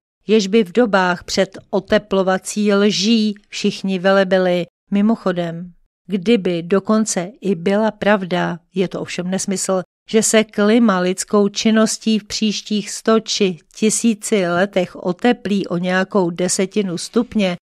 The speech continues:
s počasím to nemá vůbec žádnou souvislost. Rozhodující je slunce, magnetické pole Země a neznámé procesy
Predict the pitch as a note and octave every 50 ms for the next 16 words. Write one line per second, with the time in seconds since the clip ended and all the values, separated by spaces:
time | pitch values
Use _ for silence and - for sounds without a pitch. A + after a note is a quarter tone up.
0 | _ _ - - - - - G#3 A3+ A3 - B3+ B3 B3 - - F#3+ F3+ F3 F3
1 | F3 - - F3+ F3+ F3 E3+ F3+ F3 E3+ E3 E3 E3+ E3+ E3+ F#3 F3+ E3 F#3 F#3
2 | - F#3+ F3 E3+ E3+ E3+ F3 F3 E3+ F3 - - - G3 F#3+ F3+ F#3+ G3 - -
3 | F#3 F3 F3 F3 - - _ _ _ _ _ _ - G3 G3+ G#3 G3 A3+ G#3 F#3+
4 | G#3 G#3+ G#3 G#3+ G#3 G#3 - - G#3 G#3 G#3 G3 F#3+ F#3+ F#3+ _ _ - - -
5 | G#3+ A3 A#3+ A#3+ A#3+ A#3 - - - D#3 D#3 E3 - _ _ _ _ _ _ F#3
6 | G3+ G3+ G3 G3 F#3+ G3 G3+ G3 - - G3+ G3+ - - - G3+ F#3+ F#3+ - F#3
7 | F#3 F3+ F3 F3 - G#3 G#3 A#3 A3 F3+ E3+ - - - F3+ F3+ F3+ F#3 F#3 F#3+
8 | F#3+ G#3 G3+ G#3 G#3+ A3+ A#3+ A#3+ A#3+ A#3+ - A#3 B3 A#3 - - G3+ G3 - -
9 | - E3+ D#3+ E3 E3